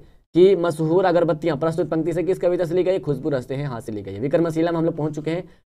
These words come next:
ठीक है। पापू विषय इसके लिखने वाले, ठीक है, याद से। क्वेश्चन कहता है कि बिहार की बेटियों की, आ, अधारण विशेषताओं का अपघटन किया गया है, तो खेमा में, सॉरी, सॉरी,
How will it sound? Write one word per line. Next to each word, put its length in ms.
ठीक 100
है। 200
पापू 280
विषय 240
इसके 160
लिखने 260
वाले, 180
ठीक 180
है, 60
याद 100
से। 140
क्वेश्चन 760
कहता 160
है 40
कि 80
बिहार 400
की 140
बेटियों 560
की, 340
आ, 120
अधारण 680
विशेषताओं 640
का 140
अपघटन 680
किया 480
गया 200
है, 200
तो 80
खेमा 400
में, 220
सॉरी, 420
सॉरी, 240